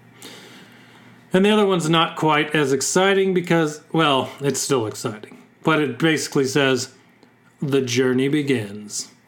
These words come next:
And so,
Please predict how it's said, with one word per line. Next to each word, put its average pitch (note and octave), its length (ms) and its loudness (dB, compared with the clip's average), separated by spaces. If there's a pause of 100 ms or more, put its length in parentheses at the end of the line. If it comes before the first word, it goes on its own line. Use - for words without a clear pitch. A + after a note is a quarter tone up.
(1800)
And D3+ 240 2
so, B2 540 0